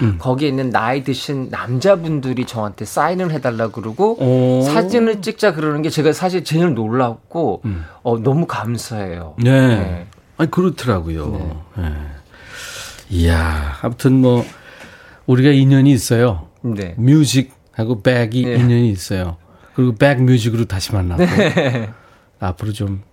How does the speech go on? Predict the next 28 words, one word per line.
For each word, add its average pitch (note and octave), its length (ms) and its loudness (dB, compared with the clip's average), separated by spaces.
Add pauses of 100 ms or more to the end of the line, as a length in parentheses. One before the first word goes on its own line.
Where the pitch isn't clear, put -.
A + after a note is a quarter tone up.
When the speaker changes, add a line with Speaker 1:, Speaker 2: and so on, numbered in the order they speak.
(100)
Speaker 1:
자주 G2 260 -6
만나요. D#2+ 500 -6
Speaker 2:
아, D#3 280 2
네, B2+ 220 4
네. G2 300 0
Speaker 1:
네. E2 160 -6 (460)
그리고 B2+ 360 2
Rock C#3 360 2
and C#3+ 140 6
Roll C3+ 260 4
Again, B2+ 300 2
이것도 A#2+ 280 -2
아주 A2 180 -4
사랑을 A2+ 360 -4
많이 E2+ 240 0
받을 D#2+ 240 -6
것 - 160 -14
같아요. A2 400 -10
Speaker 2:
어, A2+ 140 2
감사합니다. G2+ 920 -4
Speaker 1:
네. - 60 -12
Speaker 2:
네. F2 180 -8 (920)
Speaker 1:
레베카라는 F3 1120 2
노래 B2 220 6
있잖아요. D#2 420 -2
Speaker 2:
네. G#2 340 -6 (300)
Speaker 1:
그 - 180 -4
노래는, D#3+ 1160 2